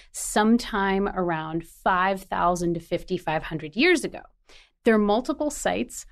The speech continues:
with horse remains and also the remains of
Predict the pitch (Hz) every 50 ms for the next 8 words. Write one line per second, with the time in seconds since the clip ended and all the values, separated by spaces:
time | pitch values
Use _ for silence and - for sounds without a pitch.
0 | _ _ - 196 190 190 - - - 202 208 226 - - - 202 185 185 175 165
1 | 160 165 165 190 240 294 330 330 - - - - - _ _ - - 180 - -
2 | - 196 190 208 226 - - - 208 196 190 180 190 175 180 170 175 175 180 180
3 | 185 185 185 185 180 185 170